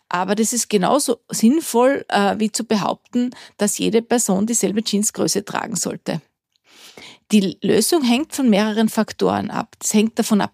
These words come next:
wie technikaffin bist du, wie groß soll der Shop werden, wie viel Zeit willst du investieren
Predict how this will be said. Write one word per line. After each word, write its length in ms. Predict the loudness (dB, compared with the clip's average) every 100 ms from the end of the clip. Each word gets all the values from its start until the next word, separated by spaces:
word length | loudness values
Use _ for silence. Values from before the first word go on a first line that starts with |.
| _
wie 180 | -4 0
technikaffin 760 | -2 -2 -6 -4 -6 -4 -6
bist 360 | -4 -6 -6 -6
du, 160 | -12 -12 -20 -20 -20 -6
wie 100 | -6
groß 400 | -2 0 0 2
soll 180 | 2 2
der 120 | 2
Shop 320 | 0 -2 2
werden, 440 | 2 4 0 -4 -6 _ -20 -14 2
wie 100 | 2
viel 200 | 2 -2
Zeit 420 | -2 -2 -2 0
willst 280 | 0 0 -2
du 80 | -2
investieren 840 | -2 0 0 -2 0 2 4 0